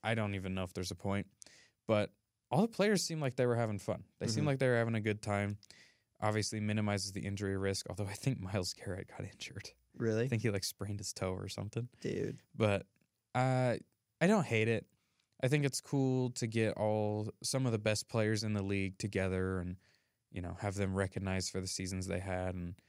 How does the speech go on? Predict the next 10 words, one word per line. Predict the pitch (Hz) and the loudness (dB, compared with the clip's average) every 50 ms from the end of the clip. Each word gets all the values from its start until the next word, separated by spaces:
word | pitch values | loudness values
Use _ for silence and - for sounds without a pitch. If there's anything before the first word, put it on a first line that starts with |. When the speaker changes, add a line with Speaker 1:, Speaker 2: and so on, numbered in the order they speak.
| _ _ _ _ _ _ _ | _ _ _ _ _ _ _
Speaker 1:
just | - - - - - _ _ _ _ _ _ _ _ _ | -8 -6 -6 -6 -8 _ _ _ _ _ _ _ _ _
mess | - 101 98 - - 101 | -6 -6 -4 -4 -6 -6
around, | 92 90 98 110 113 95 92 104 101 - | -6 -4 -2 -2 -2 -2 -4 -6 -6 -4
honestly. | 107 110 107 101 - - 87 104 110 | -4 -2 -2 -2 -4 -4 -4 -4 -2
I, | 110 113 113 | -2 -2 -2
I, | - 82 58 - - _ _ - | -2 -2 -4 -6 -8 _ _ -6
I, | - 123 151 147 - | -2 -2 -2 0 0
I | - 147 | 0 0
liked | 131 92 92 - - - | 0 0 -2 -4 -6 -8
it. | 82 73 - | -8 -8 -8